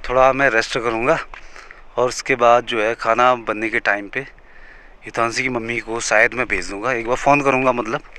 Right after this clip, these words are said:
खाना बना नहीं बना, कितना time है। उसके बाद हितांशी की मम्मी चली जाएगी खाने के लिए, ठीक। मैं चलता हूँ नीचे।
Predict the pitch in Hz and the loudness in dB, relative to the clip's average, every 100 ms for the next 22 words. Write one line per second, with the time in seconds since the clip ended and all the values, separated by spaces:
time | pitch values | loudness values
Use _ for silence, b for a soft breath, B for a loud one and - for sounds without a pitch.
0 | B B B - - 127 120 127 110 110 | B B B -16 -4 0 4 2 0 0
1 | 120 113 110 104 110 107 - 110 104 98 | 0 2 -2 0 -2 -2 0 2 2 0
2 | 127 - - 110 - 123 123 110 90 107 | -4 -10 -12 -10 -8 -2 -2 -2 -4 -4
3 | 104 117 117 107 104 101 95 95 92 127 | -4 -6 -6 -6 -8 -8 -8 -8 -8 -10
4 | - B B B B B B - - 113 | -12 B B B B B B -10 -6 -2
5 | 107 - 101 135 - - - - - - | -2 -2 0 -2 -2 -2 0 0 -2 -6
6 | - 127 - 98 113 110 - | -6 -6 -6 -4 -4 -4 -6